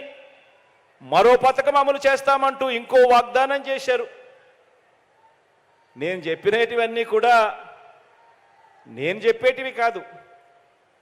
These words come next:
రెండు వేల పద్నాలుగులో ఇదే చంద్రబాబు గారు, ఇదే దత్తపుత్రుడు ఇద్దరు కలిసి వాళ్ళ ఫోటోలు పెట్టి,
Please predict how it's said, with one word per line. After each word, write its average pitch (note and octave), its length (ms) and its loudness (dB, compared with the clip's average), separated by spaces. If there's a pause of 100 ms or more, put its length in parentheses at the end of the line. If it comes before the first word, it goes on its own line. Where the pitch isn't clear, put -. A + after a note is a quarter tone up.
(100)
రెండు F3 320 -4
వేల A3+ 260 0
పద్నాలుగులో G3+ 760 -2 (1000)
ఇదే B2 300 -6 (140)
చంద్రబాబు A3 560 -2
గారు, F#3+ 360 -2
ఇదే F#3 260 -4 (120)
దత్తపుత్రుడు F#3 640 -8
ఇద్దరు E3 460 -2 (140)
కలిసి A3+ 400 -6 (920)
వాళ్ళ C#3+ 220 -4
ఫోటోలు A3+ 480 0
పెట్టి, A3+ 300 -2